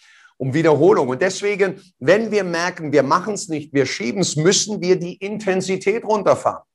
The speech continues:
Das heißt, wenn ich höre, dass alle anderen viermal die Woche dreißig Minuten joggen, ja, und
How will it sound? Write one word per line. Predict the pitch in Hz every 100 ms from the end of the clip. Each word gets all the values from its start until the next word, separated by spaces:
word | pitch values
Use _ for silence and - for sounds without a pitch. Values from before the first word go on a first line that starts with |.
| _ - - -
Das | 147 -
heißt, | 185 220 214 - _ _ _ -
wenn | 156 214 214
ich | 165 - 190
höre, | 220 196
dass | 143 139 -
alle | 165 202 -
anderen | 170 196 170 131 117 - 139 _ _
viermal | - 208 190
die | 170
Woche | 180 180
dreißig | 139 151 185 190 170
Minuten | 160 160 170 170 165 156
joggen, | 160 190 208 131 - - _ 175 151
ja, | 143 - - _ _ _ _ -
und | 190 - 180 156 -